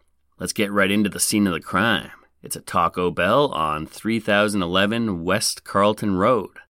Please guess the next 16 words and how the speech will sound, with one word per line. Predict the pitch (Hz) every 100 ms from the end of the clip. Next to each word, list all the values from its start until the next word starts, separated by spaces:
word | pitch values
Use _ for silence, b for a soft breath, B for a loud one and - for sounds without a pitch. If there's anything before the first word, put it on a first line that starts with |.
| _ _
This | - 98
location | 87 - 90 87 87
receives | 85 - 92 85
a | 73 -
two | - 127 127
point | - 101 98 -
nine | 80 95 107
star | - 90 92 87
average | 76 95 95 50 -
from | - - 73
seven | - 87 90
hundred | 87 87
and | 85 82
forty-one | 85 87 87 85 95 90
Google | 90 107 113
reviews. | 85 73 - - - - -